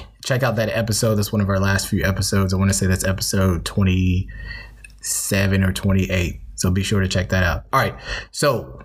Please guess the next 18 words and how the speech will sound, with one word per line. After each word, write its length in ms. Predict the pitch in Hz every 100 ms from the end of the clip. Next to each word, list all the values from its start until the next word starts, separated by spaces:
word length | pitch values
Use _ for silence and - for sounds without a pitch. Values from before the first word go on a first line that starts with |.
| -
uh, 300 | 110 107 104
without 640 | 104 - - 127 - - - - -
any 160 | 143 139
more 260 | 139 135 127
introductions, 680 | 127 120 127 127 - 156
I 100 | 113
will 100 | 107
let 280 | 104 104 98
Justin 420 | 104 107 - 110
take 240 | 101 107 -
over, 500 | 117 117 127 127 -
and 140 | 95
we 80 | 98
will 140 | 101 95
get 160 | 107
into 240 | 104 101 104
the 60 |
discussion 720 | 95 - - 123 127 104 95